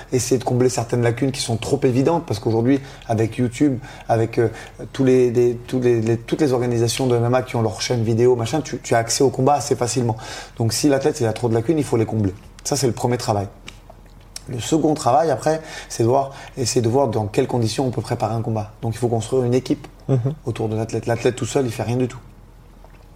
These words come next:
Speaker 1: Une équipe médicale, une équipe de récupération, une équipe de préparation.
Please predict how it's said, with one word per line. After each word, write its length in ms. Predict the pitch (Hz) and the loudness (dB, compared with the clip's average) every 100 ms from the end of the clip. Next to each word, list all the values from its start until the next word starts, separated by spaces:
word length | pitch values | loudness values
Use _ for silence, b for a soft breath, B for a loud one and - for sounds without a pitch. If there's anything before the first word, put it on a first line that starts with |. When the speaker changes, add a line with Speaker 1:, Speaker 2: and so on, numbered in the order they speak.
| - - | -20 -8
Speaker 1:
Une 60 | 117 | -8
équipe 220 | 107 117 | -6 -4
médicale, 480 | 117 107 104 117 110 | -2 -2 0 0 0
une 80 | 107 | -4
équipe 220 | 101 107 | -4 -2
de 80 | 110 | 0
récupération, 680 | 110 104 127 110 113 131 | -2 -4 -2 -2 -2 -2
une 60 | 120 | -2
équipe 180 | 104 104 | -2 -2
de 80 | |
préparation. 540 | 107 - 110 107 107 | -4 -4 -4 -4 -6